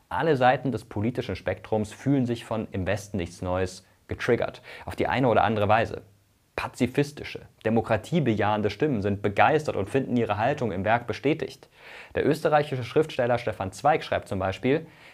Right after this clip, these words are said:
„Ein vollkommenes Kunstwerk und unzweifelhafte Wahrheit zugleich.“ Linksradikale dagegen kritisieren, dass die Kriegsschuldigen im Buch nicht richtig benannt werden. Nach ihnen ist Remarque der Lieblingsdichter der imperialistischen Bourgeoisie.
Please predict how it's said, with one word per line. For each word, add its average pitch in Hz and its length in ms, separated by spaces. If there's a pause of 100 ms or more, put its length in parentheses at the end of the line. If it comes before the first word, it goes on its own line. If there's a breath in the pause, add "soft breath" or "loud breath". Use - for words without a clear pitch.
(140 loud breath)
„Ein 110 160
vollkommenes 131 920
Kunstwerk - 600
und 117 180 (140)
unzweifelhafte 120 1000
Wahrheit 101 400
zugleich.“ - 560 (320)
Linksradikale 147 680
dagegen 131 380
kritisieren, 123 580
dass 104 140
die 104 80
Kriegsschuldigen 120 720
im 92 120
Buch 117 240
nicht 110 220
richtig 104 300
benannt 110 340
werden. - 320 (420 loud breath)
Nach 107 120
ihnen 156 300
ist 107 220
Remarque 101 380
der 95 120
Lieblingsdichter 123 800
der 92 280
imperialistischen 107 960
Bourgeoisie. 104 600